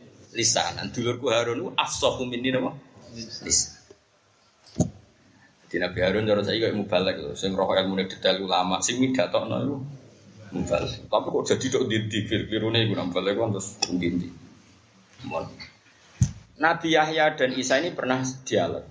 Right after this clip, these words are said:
Ini penting ya kalau eling ngoten. Saya tidak akan bosan mengingatkan ini. Nabi Isa, Nabi Yahya itu dialog begini.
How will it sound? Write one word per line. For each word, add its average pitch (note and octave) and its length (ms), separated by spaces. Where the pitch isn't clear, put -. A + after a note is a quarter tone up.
Ini A2 180
penting F#2+ 320
ya E2+ 80
kalau F2+ 220
eling F2+ 180
ngoten. F2 240
Saya A#2+ 240
tidak G#2 160
akan G#2+ 160
bosan G#2+ 320
mengingatkan F#2+ 480
ini. - 140
Nabi D#3+ 480
Isa, G#2 640
Nabi C3+ 320
Yahya G2+ 720
itu B2+ 240
dialog B2+ 320
begini. F#2+ 300